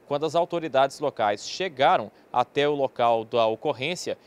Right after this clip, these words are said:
encontraram a vítima dentro do carro com ferimentos de faca no peito. O Renato foi socorrido, foi levado para um hospital, mas morreu momentos depois. A suspeita é de que uma mulher de vinte e nove anos,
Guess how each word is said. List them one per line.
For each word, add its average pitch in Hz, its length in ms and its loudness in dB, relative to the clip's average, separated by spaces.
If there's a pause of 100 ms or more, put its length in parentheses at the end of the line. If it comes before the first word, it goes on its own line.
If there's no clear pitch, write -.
(140)
encontraram 147 680 0
a 160 80 2
vítima 156 560 -6 (200)
dentro 202 420 -6
do 196 100 -6
carro 135 440 2 (180)
com 151 160 -10
ferimentos 143 760 -6
de 135 140 -8
faca 135 580 2 (300)
no 151 160 -6
peito. 117 500 -2 (480)
O 120 180 -4
Renato 139 420 -2
foi 170 320 -4
socorrido, 123 680 -8
foi 127 140 -8
levado 117 360 -2
para 113 160 -8
um 113 60 -10
hospital, 123 560 0 (260)
mas 139 280 -2
morreu 131 400 -2
momentos 135 680 -8
depois. 101 720 -8 (440)
A 127 280 4
suspeita 165 580 -4
é 113 40 -2
de 131 120 -12
que - 100 -6
uma 156 140 -6
mulher 139 420 -2
de 127 140 -12
vinte 139 480 -12
e 120 80 -6
nove 113 360 -4
anos, 135 460 -6